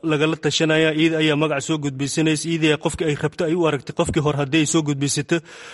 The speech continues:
waa sidii la rabay. Haddii qof kale cusub ay keentana, waxaa weeyaan dee waa un beesha ayaa xaq u leh. Beeshii ayay soo gudbisatay. Marka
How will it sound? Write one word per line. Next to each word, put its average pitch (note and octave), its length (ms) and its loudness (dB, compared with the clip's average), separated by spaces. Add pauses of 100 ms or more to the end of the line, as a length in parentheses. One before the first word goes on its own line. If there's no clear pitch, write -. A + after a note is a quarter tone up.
(180)
waa D3 180 0
sidii E3 240 2
la D3+ 100 2
rabay. D#3 240 2
Haddii D3+ 240 2
qof D#3+ 160 -2
kale D#3 240 2
cusub E3 260 -4
ay D3 100 2
keentana, D#3 440 0 (180)
waxaa C#3+ 380 2
weeyaan D3 320 2
dee C#3 320 -2
waa C#3+ 260 2
un C#3+ 380 -2
beesha D#3 320 2
ayaa D3+ 240 2
xaq D3+ 140 0
u E3 80 0
leh. E3+ 140 2 (440)
Beeshii E3+ 300 2
ayay D#3+ 220 2
soo E3 160 0
gudbisatay. D3+ 600 -4
Marka E3+ 300 0